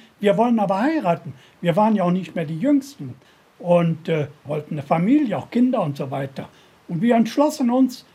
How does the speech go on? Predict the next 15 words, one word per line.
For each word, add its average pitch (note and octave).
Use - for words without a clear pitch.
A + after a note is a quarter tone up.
nach B3
Deutschland C4+
zu C3
gehen. B2+
Hab A3
mich -
dann C#4+
achtundsiebzig A3+
bei F#3
dem G3+
hier D4+
zuständigen A3
Rabbiner G#3+
Emil C4
Davidowitsch, F#3